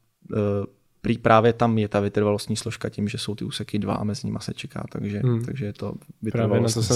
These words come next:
Speaker 1: závod.
Speaker 2: chtěl zeptat, co to jako znamená pro člověka, který třeba přecházel na tu delší vzdálenost, nebo prostě byl vytrvalejší od,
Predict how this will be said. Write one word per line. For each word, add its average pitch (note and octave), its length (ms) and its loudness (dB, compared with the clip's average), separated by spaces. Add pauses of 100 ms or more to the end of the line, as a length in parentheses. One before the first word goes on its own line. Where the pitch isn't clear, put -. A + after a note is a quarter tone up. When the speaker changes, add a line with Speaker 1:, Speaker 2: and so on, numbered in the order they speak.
Speaker 1:
závod. A#2+ 120 2
Speaker 2:
chtěl B2 180 6
zeptat, B2 360 2
co B2 80 0
to A2 140 2
jako A#2 260 4
znamená B2 440 6
pro A#2 140 0
člověka, A#2 420 2
který A#2+ 560 4 (420)
třeba C3+ 240 4
přecházel A#2 680 2
na A2+ 80 2
tu B2 140 -2
delší A2+ 380 2
vzdálenost, A2+ 540 2
nebo D3+ 180 6
prostě A#2+ 580 2
byl A#2 220 8
vytrvalejší A2+ 760 4
od, A2+ 100 0